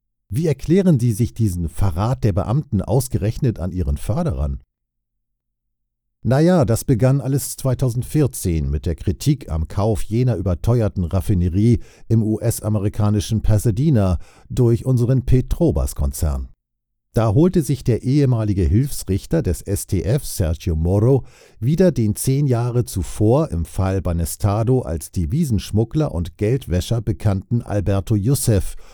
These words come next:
und baute ihn zum zweiten Mal als Kronzeugen gegen eine Schar korrupter Petrobras-Direktoren auf.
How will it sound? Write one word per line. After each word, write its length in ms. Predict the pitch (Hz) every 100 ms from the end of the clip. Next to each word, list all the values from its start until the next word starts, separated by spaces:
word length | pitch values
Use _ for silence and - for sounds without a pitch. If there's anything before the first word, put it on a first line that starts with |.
| -
und 300 | - 127 123
baute 320 | 135 156 160 160
ihn 240 | 139 143
zum 240 | - 107
zweiten 420 | - - 117 127 113
Mal 320 | 101 110 113
als 300 | 85 - -
Kronzeugen 760 | - 110 107 - 104 104 101
gegen 300 | - 101 95
eine 220 | 69 90 85
Schar 380 | - 104 101
korrupter 580 | - 92 82 101 - 101
Petrobras-Direktoren 1400 | - 95 - 87 85 82 - 101 98 95 - 143 71 67 -
auf. 380 | - - -